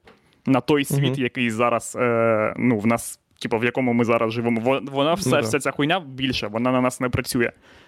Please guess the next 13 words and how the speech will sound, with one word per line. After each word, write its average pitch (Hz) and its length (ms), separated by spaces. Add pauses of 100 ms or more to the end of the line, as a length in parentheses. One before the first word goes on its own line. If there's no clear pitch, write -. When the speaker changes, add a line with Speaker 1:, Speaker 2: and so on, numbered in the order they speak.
Speaker 1:
І 147 300
вся 156 300
реклама, 135 340
в 117 100
принципі, 120 680
е, 110 340 (760)
перестала, 139 720
е, 123 200
нести 135 420
такий, 131 600
е, 120 360 (120)
культурний, 127 640
типа, 117 520